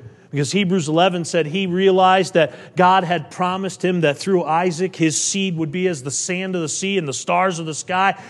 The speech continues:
And he literally thought if he plunged that knife in, God would be obligated to raise him from the dead. That's faith right there.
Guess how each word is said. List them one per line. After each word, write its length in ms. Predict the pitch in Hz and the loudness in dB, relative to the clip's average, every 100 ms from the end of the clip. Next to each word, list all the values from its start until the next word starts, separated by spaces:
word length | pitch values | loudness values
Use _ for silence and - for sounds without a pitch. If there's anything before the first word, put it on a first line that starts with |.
| 160 | -6
And 100 | 151 | -2
he 100 | 156 | 4
literally 380 | 190 208 196 196 | 8 8 6 2
thought 500 | 202 202 190 - 190 | 4 4 4 0 -4
if 80 | |
he 100 | 185 | -4
plunged 380 | 170 190 202 196 | -4 0 0 0
that 200 | 196 180 | 0 0
knife 260 | 180 190 - | -2 -4 -2
in, 180 | 196 147 | -6 0
God 340 | 165 180 190 | 4 4 4
would 120 | 165 | 0
be 200 | 156 156 - | -2 -6 0
obligated 840 | 190 226 190 190 147 156 147 143 | 4 4 4 0 2 2 0 -2
to 100 | 143 | -2
raise 300 | 139 156 151 | 0 0 -2
him 120 | 151 | -6
from 200 | 139 143 | -4 -4
the 80 | 135 | -4
dead. 240 | 127 160 | -2 -2
That's 200 | 135 185 | -2 -4
faith 380 | - 175 160 117 | -4 -4 -4 -6
right 220 | 127 117 | -8 -8
there. 260 | 113 131 104 | -6 -6 -8